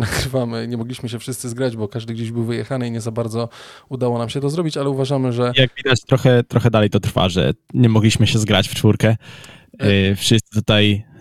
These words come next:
Speaker 2: e, jacyś tacy zabiegani są.
Speaker 1: No właśnie, e, gorące okresy, więc może dlatego, Maciej, tak naprawdę, nie? Gorący okres, nikogo, nikt nie może, ale my tutaj z Maćkiem jesteśmy na posterunku i mamy dla was, e,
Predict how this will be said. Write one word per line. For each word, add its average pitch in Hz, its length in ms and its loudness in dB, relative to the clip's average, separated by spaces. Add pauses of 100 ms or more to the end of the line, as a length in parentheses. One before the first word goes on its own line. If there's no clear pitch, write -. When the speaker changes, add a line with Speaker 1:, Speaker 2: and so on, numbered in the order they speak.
Speaker 2:
e, 101 100 2 (320)
jacyś 95 340 2
tacy 101 400 4
zabiegani 113 540 4
są. - 140 -4 (440)
Speaker 1:
No 180 60 -8
właśnie, 160 300 -2
e, 147 120 -8
gorące 165 400 -2
okresy, 147 400 -2
więc 117 160 -8
może 131 200 -4
dlatego, 123 360 -4
Maciej, 104 280 -6
tak - 180 -12
naprawdę, 107 400 -8
nie? 139 120 -6
Gorący 131 360 -2
okres, 139 420 -4
nikogo, 123 480 -2
nikt 131 220 -6
nie 131 100 -4
może, 117 420 -2 (280)
ale 151 140 0
my 151 100 0
tutaj 139 240 0
z 123 40 -4
Maćkiem 139 280 -2
jesteśmy 123 340 -6
na 117 140 -4
posterunku 127 560 -8
i 120 40 -6
mamy 117 220 -4
dla 113 140 -4
was, 110 360 -6
e, 113 40 -8